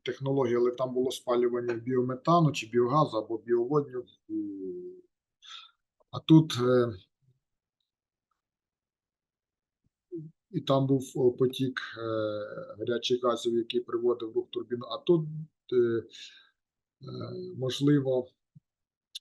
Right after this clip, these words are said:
отримання водяної пари при спалюванні, або також використання прямого потоку гарячих газів. Ну і, і відповідно, е, парова турбіна,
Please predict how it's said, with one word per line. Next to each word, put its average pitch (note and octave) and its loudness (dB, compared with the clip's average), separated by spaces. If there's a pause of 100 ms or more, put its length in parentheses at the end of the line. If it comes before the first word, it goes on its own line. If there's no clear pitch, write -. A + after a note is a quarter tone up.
отримання B2 4
водяної B2 2
пари F#3 4
при E3+ 0
спалюванні, C3+ 2
або G#2+ -4
також C3 -4
використання B2 -2
прямого A#2 -4
потоку A#2 -6
гарячих A#2 -6
газів. - -4
Ну G3 4
і, D#3 2 (640)
і B2+ 4
відповідно, C3+ 6
е, A2+ -8
парова B2+ 6
турбіна, D#3 2